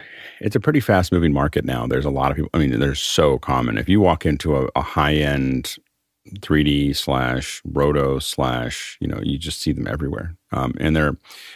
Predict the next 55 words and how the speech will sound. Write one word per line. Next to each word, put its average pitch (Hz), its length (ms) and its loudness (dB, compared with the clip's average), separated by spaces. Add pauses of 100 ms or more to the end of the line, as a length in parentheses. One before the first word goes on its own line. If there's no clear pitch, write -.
(100)
especially 113 300 2
if 104 60 -2
you're 95 60 2
doing 85 200 4
a 73 40 2
lot 71 160 2
of 69 80 2
work, 71 280 0
if - 120 -4
you 90 80 4
can 85 200 2
get 98 220 4
used 90 320 2
to - 60 -2
the 73 100 0
tablet. - 380 -2
There's 98 140 0
some 127 140 2
people 104 160 2
that 82 80 2
just 80 160 -2
really 80 180 4
like 73 300 2
mice 73 400 0
and 67 180 -4
trackpads, 71 680 -2
and 64 220 -6
tr-, - 120 -18 (140)
I 80 140 2
use 85 200 4
a - 20 -6
trackball 78 720 0
when 76 160 0
I'm 69 100 0
not 71 180 0
using 73 180 0
the 67 80 0
Wacom 76 300 0
tablet 64 280 -2
because 69 440 -6
I - 60 -4
don't 62 120 -4
have 71 120 -6
a - 60 -6
lot 65 140 -6
of - 80 -10
desk - 180 -6
space - 320 -8
available. 69 420 -6
I've - 140 -10
got - 140 -12
all 50 100 -14
this - 220 -16
junk - 340 -14
everywhere. - 400 -14